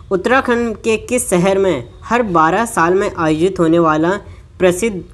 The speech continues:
कुंभ मेला होता है? हरिद्वार में, ऋषिकेश में, देहरादून में और अल्मोड़ा में। तो हरिद्वार आपका इसमें सही जवाब आ जाएगा।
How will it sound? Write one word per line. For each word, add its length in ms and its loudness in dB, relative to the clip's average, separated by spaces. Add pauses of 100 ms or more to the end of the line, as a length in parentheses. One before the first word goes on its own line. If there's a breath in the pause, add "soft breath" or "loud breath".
(100)
कुंभ 220 4
मेला 360 2
होता 360 -4
है? 280 -8 (220 soft breath)
हरिद्वार 360 2
में, 240 2
ऋषिकेश 460 -4
में, 260 0 (180)
देहरादून 500 0
में 120 2
और 340 -2
अल्मोड़ा 420 -4
में। 200 -10 (320 loud breath)
तो 80 0
हरिद्वार 640 0
आपका 300 -4
इसमें 320 0
सही 240 -4
जवाब 440 0 (280 loud breath)
आ 100 0
जाएगा। 420 -6